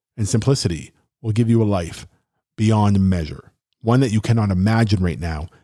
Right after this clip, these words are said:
if we just keep things as simple as possible. That's it. That's your quick hit for today. That is what you need to do now. If you are working on the gap,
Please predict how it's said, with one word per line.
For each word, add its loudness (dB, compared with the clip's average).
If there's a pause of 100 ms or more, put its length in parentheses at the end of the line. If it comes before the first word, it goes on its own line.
if -16
we 0
just -2
keep -2
things 0
as -2
simple -4 (160)
as -6 (140)
possible. -6 (1000)
That's 2
it. -2
That's -4
your 0
quick -2
hit -4
for 0
today. 0 (440)
That 0
is 0
what 0
you 2
need 0
to 0
do 2
now. 0 (180)
If -4
you 4
are 2
working -2
on -4
the -4
gap, -4